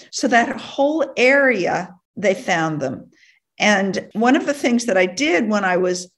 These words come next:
researching this book, I found these tablets at the Sterling Library at Yale University. And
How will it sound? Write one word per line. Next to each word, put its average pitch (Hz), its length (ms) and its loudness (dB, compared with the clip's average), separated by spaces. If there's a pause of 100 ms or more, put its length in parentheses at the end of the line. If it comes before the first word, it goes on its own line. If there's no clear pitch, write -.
researching 226 680 -2
this 180 120 -6
book, 349 320 -6
I 208 80 -4
found 240 480 0
these 185 480 0 (400)
tablets 262 960 -2 (140)
at - 280 -2
the - 120 -10
Sterling 226 580 0
Library 196 840 0 (200)
at 185 200 -2
Yale 202 200 4
University. 190 840 -6 (420)
And 233 400 0